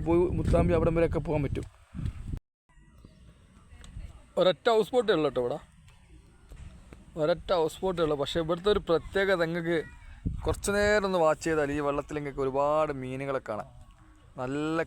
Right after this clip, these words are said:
കരിമീൻ കൂട്ടങ്ങളുണ്ട്. കാരണം സാധാരണ ഇങ്ങനെ പുഴയുടെ അടിത്തട്ട് കാണാൻ പറ്റൂല, പക്ഷെ ഇവിടെ എന്താ അറിയില്ല, നല്ല ക്ലിയർ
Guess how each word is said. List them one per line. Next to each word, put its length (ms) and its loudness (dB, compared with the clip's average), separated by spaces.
കരിമീൻ 420 -4
കൂട്ടങ്ങളുണ്ട്. 440 -10
കാരണം 260 0
സാധാരണ 300 4
ഇങ്ങനെ 220 0
പുഴയുടെ 340 2
അടിത്തട്ട് 380 -2
കാണാൻ 220 -2
പറ്റൂല, 260 -10
പക്ഷെ 200 -4
ഇവിടെ 160 0
എന്താ 180 0
അറിയില്ല, 180 2
നല്ല 140 -2
ക്ലിയർ 220 0